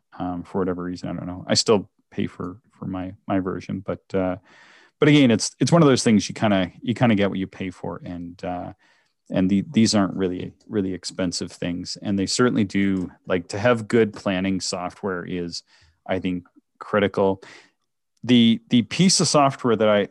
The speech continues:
I really, really love, but I don't use it that much, and I actually own it, um, is the, uh, Sky Tools by Skyhound. Um, and it's,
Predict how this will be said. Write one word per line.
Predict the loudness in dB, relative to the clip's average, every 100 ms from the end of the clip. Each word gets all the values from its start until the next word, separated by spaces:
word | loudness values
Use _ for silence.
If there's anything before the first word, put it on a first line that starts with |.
| -8
I | -12
really, | -12 -14 -4 2 4 4
really | 4 2 0
love, | 0 2 4 2 -2
but | -2
I |
don't | 0 2 2
use | 0 0 0
it | 0
that | -4
much, | -6 -4
and | -2
I |
actually | -2 -2 -6 -4
own | 0 2
it, | 0 -6 -14 _ _ _ _ 0
um, | 2 4 4 2 0 -2 -6 _ -18 -20 _
is | -6 -4 -4 -6
the, | -4 -2 0 -2 -4
uh, |
Sky | -4 -2 0 -2
Tools | -6 -12 -12
by | -12
Skyhound. | -10 -10 -10 -10 -12 -14 -16 -20 _ _ _ _ _ -2
Um, | 2 4 2 0 -2 -4 -8 -12 -18 _ _ _
and | 0 2
it's, | 0 -2 -8